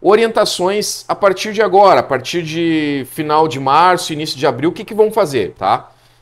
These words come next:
Limite de armas, prestem atenção, limites. De acordo com o decreto que já foi derrubado, nove mil oitocentos e quarenta e seis de dois mil e dezenove, lá do Bolsonaro, a gente, os atiradores, caçadores e colecionadores poderiam ter no seu acervo,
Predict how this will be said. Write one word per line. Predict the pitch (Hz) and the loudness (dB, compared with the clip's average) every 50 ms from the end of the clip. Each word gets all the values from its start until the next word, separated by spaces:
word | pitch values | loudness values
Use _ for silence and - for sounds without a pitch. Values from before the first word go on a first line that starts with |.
| _ - | _ -10
Limite | 135 156 180 202 214 233 233 214 214 226 254 240 - 202 180 | -6 -6 -4 -2 -2 -2 -2 -2 -2 -2 -2 -4 -6 -6 -4
de | 180 208 | 2 4
armas, | 196 180 170 160 147 131 113 104 87 - | 6 8 8 8 6 6 2 -2 -8 -8
prestem | - - 139 147 160 160 - - 180 | -6 -2 0 0 0 0 -2 -6 -6
atenção, | 180 175 190 185 175 - - 151 127 107 92 85 _ _ _ _ _ _ - | -6 -4 -6 -6 -4 -2 0 0 0 0 -2 -8 _ _ _ _ _ _ -12
limites. | 113 143 180 185 190 196 196 175 123 - - - - - - _ - _ _ _ _ _ _ | -6 -4 -4 -2 -2 0 -2 -2 -2 -6 -12 -12 -12 -12 -14 _ -20 _ _ _ _ _ _
De | 107 107 165 | -2 0 0
acordo | 165 170 - 180 202 226 233 214 240 | 0 0 2 4 4 4 4 4 -2
com | - 220 | -6 -2
o | 214 | 0
decreto | 208 196 190 196 175 175 175 175 175 180 165 143 110 - _ _ _ | 0 0 0 2 2 2 2 2 0 -4 -8 -8 -8 -12 _ _ _
que | - | -6
já | 117 120 - 156 | 0 2 2 2
foi | 156 - 165 160 | 2 0 -2 -2
derrubado, | 151 156 143 143 127 135 135 139 135 113 117 | 0 0 -2 0 4 6 6 6 6 4 0
nove | 120 127 127 123 120 | -4 -4 -6 -6 -6
mil | 123 139 147 | -4 0 0
oitocentos | 143 143 143 143 135 127 | 0 0 -2 -8 -10 -6
e | - | -4
quarenta | 135 127 127 123 131 | -4 -4 -4 -4 -4
e | 120 | -4
seis | - - - 131 143 139 117 | -4 -2 0 0 0 0 -2
de | 113 | -4
dois | 113 113 107 113 | -6 -6 -6 -6
mil | 117 | -8
e | 110 | -10
dezenove, | 101 101 117 113 110 117 143 151 143 110 117 | -8 -8 -8 -4 -2 0 0 0 0 0 0
lá | 117 117 | -2 -2
do | 113 113 | -4 -4
Bolsonaro, | 107 117 117 113 - - 110 98 107 113 151 180 185 139 104 85 - _ _ _ _ _ _ _ _ _ _ _ _ _ _ - | -6 -6 -6 -6 -6 -8 -8 -6 -2 0 2 2 2 2 -2 -6 -8 _ _ _ _ _ _ _ _ _ _ _ _ _ _ -6
a | - 143 | -6 -2
gente, | 143 185 190 208 185 - - 196 190 175 156 143 131 117 104 | 0 0 -2 -2 -2 -4 -4 -2 0 0 0 0 -2 -4 -6
os | - 131 127 123 | -6 -8 -4 -4
atiradores, | 165 160 - - 180 165 143 127 139 160 180 196 180 147 - | -4 -4 -4 -2 -2 -2 -2 0 0 2 4 2 2 2 -2
caçadores | - 143 131 - 139 117 110 123 139 175 180 143 110 | -6 -8 -6 -4 -6 -4 -2 0 0 0 0 -2 -4
e | 113 | -6
colecionadores | - 147 135 131 - 147 139 139 131 131 151 175 180 | -8 -8 -6 -6 -6 -6 -8 -6 -4 -2 -2 -2 -2
poderiam | - - 180 175 170 170 170 180 180 | -2 -4 -2 -2 0 0 0 -2 -2
ter | 180 175 170 170 180 | -2 -2 0 0 0
no | 185 180 180 | -2 -2 -4
seu | - 190 175 | -4 -2 -2
acervo, | 170 165 - - 160 160 180 180 175 185 185 | -2 -2 -2 -4 -2 -2 -2 0 -2 -4 -4